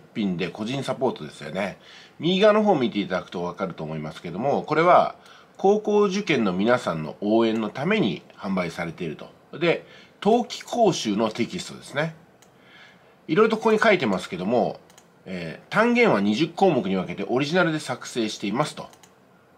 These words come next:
えー、塾長の推薦、今からやってください。テストが終わって少しテストがない今ですというふうに書いてます。まあ、塾長がね、あのー、まあ、学校の塾長が推薦してますよってことで、これ、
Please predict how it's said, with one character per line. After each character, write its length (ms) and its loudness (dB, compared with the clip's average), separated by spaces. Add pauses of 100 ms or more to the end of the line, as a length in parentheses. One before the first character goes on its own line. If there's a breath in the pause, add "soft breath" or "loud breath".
え 160 -6
ー、 40 -4
塾 220 -2
長 220 4
の 80 4
推 260 0
薦、 220 -2
今 180 4
か 140 0
ら 80 0
や 60 -2
っ 20 -14
て 100 -8
く 60 -2
だ 80 -4
さ 100 2
い。 60 -2
テ 120 -6
ス 100 -10
ト 40 -2
が 80 0
終 60 2
わ 80 2
っ 20 -14
て 80 -12
少 220 -8
し 80 -10
テ 120 -6
ス 120 -10
ト 80 -6
が 160 0
な 120 2
い 200 -2
今 240 -4
で 100 -4
す 140 -12
と 260 -8
い 60 -6
う 40 -2
ふ 40 -2
う 20 -2
に 80 -4
書 100 -4
い 60 -4
て 80 -16
ま 160 -6
す。 160 -14 (200)
ま 100 0
あ、 20 -2
塾 220 -4
長 160 2
が 100 4
ね、 180 0 (600)
あ 80 -4
の 640 2
ー、 40 -12
ま 120 2
あ、 40 2
学 180 0
校 120 2
の 80 2
塾 220 -8
長 180 -2
が 280 4 (340)
推 260 -6
薦 160 0
し 60 -10
て 80 -6
ま 100 -2
す 140 -6
よ 40 -2
っ 40 -8
て 100 -8
こ 80 -4
と 80 -8
で、 140 -6
こ 100 -6
れ、 260 -4